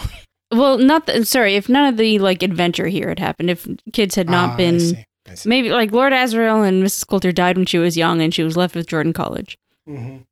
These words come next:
Speaker 1: And none of this happened. And she was just left to grow up wild and become as much of a liar as her mother is,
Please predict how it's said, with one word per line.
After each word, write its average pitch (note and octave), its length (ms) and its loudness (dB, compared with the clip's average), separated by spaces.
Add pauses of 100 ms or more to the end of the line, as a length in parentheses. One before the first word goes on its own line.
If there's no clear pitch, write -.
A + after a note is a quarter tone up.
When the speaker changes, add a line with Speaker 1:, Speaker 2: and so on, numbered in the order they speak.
(160)
Speaker 1:
And G3 160 4
none A3 140 4
of A3+ 80 0
this A3 140 -2
happened. D#3+ 520 -2 (480)
And F#3 140 0
she G3 120 0
was F#3+ 140 0
just F#3 180 -2
left F3+ 360 -2
to G#3+ 100 -2
grow F#3 320 2
up E3+ 120 -4
wild F3+ 600 2
and F3+ 140 -2
become F3+ 540 2 (640)
as G#3 180 2
much G#3 440 2
of A#3+ 100 0
a A3 80 4
liar A3 500 2
as A#3 160 0
her A#3+ 140 2
mother E3+ 320 2
is, A#2+ 480 -4